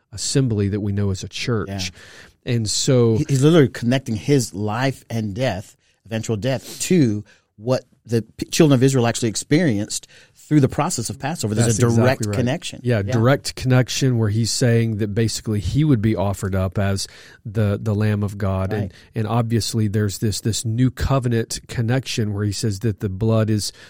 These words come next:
Speaker 1: the new covenant. "This is the new covenant in my blood."
Speaker 2: Mm-hmm.
Speaker 1: And so extremely important as we think about the history. But then you look at the, the way in which the church would practice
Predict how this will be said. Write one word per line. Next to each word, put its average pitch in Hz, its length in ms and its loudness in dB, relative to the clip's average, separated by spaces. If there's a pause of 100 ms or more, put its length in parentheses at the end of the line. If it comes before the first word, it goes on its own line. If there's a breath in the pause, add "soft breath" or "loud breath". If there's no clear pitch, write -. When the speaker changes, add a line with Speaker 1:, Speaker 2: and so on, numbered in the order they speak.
(140 loud breath)
Speaker 1:
the 120 200 0
new 113 340 4
covenant. 107 720 -2
"This 110 180 -2
is 110 120 -2
the 120 80 -2
new 110 140 0
covenant 107 360 -2
in 113 180 0
my 95 220 0
blood." 92 720 0
Speaker 2:
Mm-hmm. 101 340 -18
Speaker 1:
And 107 220 -6
so 113 400 0
extremely 147 680 0
important 117 420 0
as 104 180 -2
we 113 60 0
think 110 180 -2
about 98 200 -2
the 104 60 -6
history. 98 500 0 (420 loud breath)
But 123 60 -2
then 143 120 4
you 175 140 4
look 151 180 4
at 131 140 2
the, 117 260 2
the 113 120 0
way 123 280 4
in 127 140 2
which 127 220 -2
the 117 100 -4
church 120 380 -4
would 104 160 -4
practice 123 840 -2